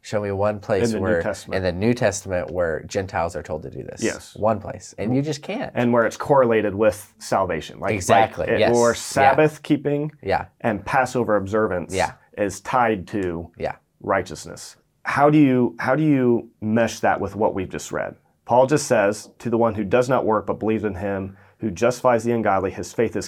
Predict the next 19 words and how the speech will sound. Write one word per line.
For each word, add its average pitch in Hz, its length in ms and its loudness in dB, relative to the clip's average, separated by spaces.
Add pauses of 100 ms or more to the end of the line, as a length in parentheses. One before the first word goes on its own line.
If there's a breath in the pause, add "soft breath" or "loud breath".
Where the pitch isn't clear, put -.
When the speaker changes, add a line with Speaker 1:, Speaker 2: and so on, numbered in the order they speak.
(120)
Speaker 2:
counted 123 420 2
as 98 220 2
righteousness." - 640 -6 (440 loud breath)
So 123 160 0
here 151 220 4
we 151 80 4
say, 123 420 2
we 110 200 -2
see 117 240 -2
Paul 117 320 2
very 127 420 4
clearly, 107 560 0
straightforward, 117 880 -2
saying, 95 460 -4 (420 loud breath)
um, 87 360 -2 (880)
that 101 340 0 (200)
Abraham, 113 680 0 (460)
his - 220 -6
faith, - 760 -2